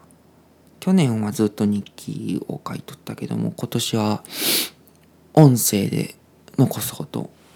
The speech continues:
思って、六月ぐらいからやっとったんですけど、まあ、十二回続いて、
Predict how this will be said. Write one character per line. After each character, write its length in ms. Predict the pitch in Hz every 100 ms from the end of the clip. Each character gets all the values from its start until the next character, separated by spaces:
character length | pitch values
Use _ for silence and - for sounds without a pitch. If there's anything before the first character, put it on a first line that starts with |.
| - _ _ _ _ _ _ _ _ _ _
思 260 | - 123 117
っ 20 |
て、 640 | - _ 131 123 113 113 - _ _ -
六 240 | 123 107
月 260 | 95 87 101
ぐ 100 | 95
ら 100 | 78
い 60 |
か 120 | - -
ら 80 |
や 80 | 73
っ 40 | -
と 160 | -
っ 20 |
た 180 | - -
ん 40 | -
で 40 |
す 80 | -
け 100 | -
ど、 80 | 120
ま 340 | 123 120 -
あ、 240 | _ _ -
十 260 | - - 156
二 140 | 156
回 340 | 143 - - - -
続 300 | - - 65
い 60 | -
て、 240 | - -